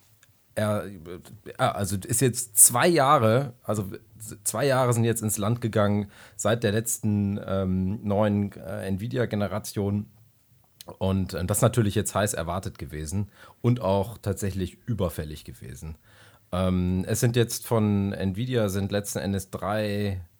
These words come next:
Grafikkarten bislang vorgestellt worden. Da werden sicherlich in den nächsten Monaten, ähm, und auch im Jahr zweitausendeinundzwanzig sicherlich auch noch einige, ähm, weitere Modelle, insbesondere mit der Mittelklasse und untere Mittelklasse hinzukommen.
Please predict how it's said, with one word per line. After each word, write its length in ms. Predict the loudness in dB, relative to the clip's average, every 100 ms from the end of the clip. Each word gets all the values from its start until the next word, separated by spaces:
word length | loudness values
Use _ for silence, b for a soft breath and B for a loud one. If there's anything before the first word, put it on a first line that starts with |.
| _
Grafikkarten 880 | -8 -6 -4 -4 -4 -4 -4 -4 -10 _ _ _
bislang 540 | -6 -2 -2 -2 -4
vorgestellt 640 | -6 -6 -6 -6 -2 -2 0
worden. 260 | 0 2
Da 100 | 2
werden 220 | 2 2 2
sicherlich 400 | 2 2 2 0
in 80 |
den 80 | 0
nächsten 300 | 0 0 0
Monaten, 640 | 0 2 2 0 0 -2 -2 B B B B _
ähm, 340 | 2 4 2 2
und 160 | 0
auch 160 | 2 2
im 140 | 2
Jahr 160 | 0 -2
zweitausendeinundzwanzig 1040 | -2 -2 -2 -2 -2 -4 -4 -2 -2 -2
sicherlich 400 | -2 -2 -2 -4
auch 80 | -4
noch 180 | -4 -4
einige, 800 | -4 0 0 2 2 4 2 0
ähm, 400 | -4 -4 -2 -2
weitere 300 | -2 0 4
Modelle, 420 | 4 4 2 2 0
insbesondere 760 | -2 -4 -2 0 0 -2 -2
mit 240 | -2 -4
der 80 | -4
Mittelklasse 540 | -4 -4 -6 -4 -4 -6
und 140 | -8
untere 280 | -6 -4 -2
Mittelklasse 500 | -2 -4 -6 -6 -4
hinzukommen. 500 | -6 -6 -2 -2 -2